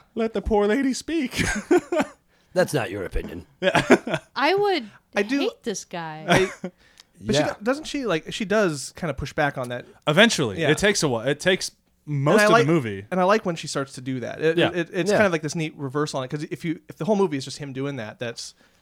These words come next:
Speaker 4: ends up, like, I wouldn't even like it as much as I do now.
Speaker 1: Yeah.
Speaker 4: But her pushback is really nice, and when she finally gets mad or, like, starts to kinda, like, let loose, like, he's like, "You
Speaker 1: Mm-hmm.
Speaker 4: don't get mad at all," and, like,
Speaker 2: Hmm.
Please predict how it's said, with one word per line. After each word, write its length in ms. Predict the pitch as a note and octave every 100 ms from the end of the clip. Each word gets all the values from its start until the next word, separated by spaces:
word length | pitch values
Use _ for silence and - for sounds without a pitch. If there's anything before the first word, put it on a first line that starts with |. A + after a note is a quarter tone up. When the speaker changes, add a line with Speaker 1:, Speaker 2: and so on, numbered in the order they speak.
| _ _ _ _ - D#3+ -
Speaker 4:
ends 220 | D3 C3
up, 140 | B2+ -
like, 140 | C3+
I 200 | D3 C#3+
wouldn't 180 | F3 D#3
even 140 | B2
like 160 | A#2 A#2+
it 60 | A#2+
as 80 |
much 180 | A#2+ A2+
as 60 | A#2
I 80 | A#2
do 140 | A#2+
now. 120 | B2
Speaker 1:
Yeah. 160 | C#3 F#2+ - _ -
Speaker 4:
But 120 | - D#3
her 100 | F#3
pushback 520 | A#3+ B3 D#3 - B2+
is 260 | A#2+ C3
really 240 | D3 F#3 C#3+
nice, 400 | D3 A2+ A2 -
and 300 | C#3 C3 C3+ _ _ _ _
when 120 | D#3+
she 140 | D3+ G3
finally 280 | D3+ F#3+ D3
gets 180 | D3 A#2
mad 400 | A2+ C#3 F#3 F3
or, 180 | C3+ C3+
like, 180 | C3 -
starts 260 | - C#3+ -
to 120 | B2
kinda, 200 | - C3
like, 160 | A2 - _ _ _ _ -
let 220 | C#3 A2
loose, 420 | B2+ D#3+ - -
like, 180 | C#3+ C3+
he's 120 | D3+
like, 60 | C#3
"You 40 | C3+
Speaker 1:
Mm-hmm. 40 |
Speaker 4:
don't 80 | B3+
get 100 | A3
mad 200 | G#3 A#3
at 60 | F#3+
all," 440 | A3+ C#4 E3 A#2 D#3
and, 220 | D3+ C#3+
like, 160 | D3+ - _ _ _ _ _ _
Speaker 2:
Hmm. 140 | G#2